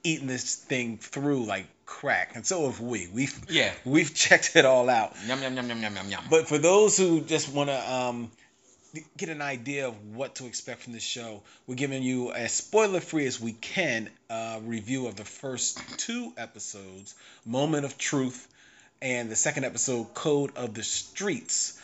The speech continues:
Speaker 1: uh, of this epic series, uh, and then give you a little bit, uh,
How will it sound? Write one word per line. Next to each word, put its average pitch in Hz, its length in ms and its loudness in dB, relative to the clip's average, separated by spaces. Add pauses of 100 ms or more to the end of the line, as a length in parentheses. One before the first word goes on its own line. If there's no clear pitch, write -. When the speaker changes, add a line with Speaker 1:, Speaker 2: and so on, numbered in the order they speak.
(260)
Speaker 1:
uh, 117 300 -6
of 123 180 -2
this 123 420 -4
epic 131 280 -4
series, 120 600 -2 (340)
uh, 120 260 -4
and 123 160 -4
then 143 160 0
give 135 160 0
you 131 320 0
a 113 60 -4
little 131 200 0
bit, 120 240 -4 (160)
uh, 113 280 -12